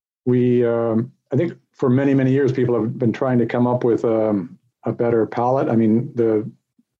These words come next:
the good news is that there's a, a reusable, you know, pallet platform that's made out of wood that's already in the, in the marketplace. So the, the good news is that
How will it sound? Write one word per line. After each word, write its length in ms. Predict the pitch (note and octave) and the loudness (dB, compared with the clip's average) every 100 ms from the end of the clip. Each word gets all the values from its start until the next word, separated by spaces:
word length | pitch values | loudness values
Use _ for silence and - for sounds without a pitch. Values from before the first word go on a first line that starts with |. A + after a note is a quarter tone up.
| _ _ _ _ _ _ _ _ _ _ | _ _ _ _ _ _ _ _ _ _
the 100 | D3 | -2
good 200 | B2+ D#3+ | 0 2
news 200 | D3+ B2+ | 2 2
is 120 | A#2+ | 0
that 180 | B2+ A#2 | -2 -2
there's 200 | A#2+ A2 | -2 0
a, 200 | A2 G2 - _ _ _ A#2+ | 0 -2 -6 _ _ _ -2
a 40 | |
reusable, 400 | B2+ A#2 A2+ - - | 0 2 0 -4 -6
you 80 | A2+ | -4
know, 120 | A2 - | -4 -4
pallet 240 | A#2+ B2 | -2 0
platform 400 | B2 A#2+ C3 A#2+ | 0 -2 0 2
that's 160 | G#2+ - | 2 0
made 200 | A#2 A#2 | 0 2
out 120 | A2 | 2
of 80 | G#2+ | 2
wood 200 | A#2+ C3 | 2 0
that's 180 | G#2 A2+ | 0 -2
already 300 | A#2 A2+ A2+ | -2 0 2
in 120 | A2+ | 0
the, 80 | A#2 | 0
in 140 | A2 | -4
the 40 | |
marketplace. 600 | G#2+ A#2 A#2+ C3+ A#2+ A2 | -2 -4 -4 -4 -2 0
So 160 | - G#2 | 0 -2
the, 120 | - - | -4 -10
the 60 | A2+ | -2
good 120 | C3 | 0
news 160 | B2+ G2+ | 2 2
is 40 | |
that 200 | A#2 B2 | 0 -2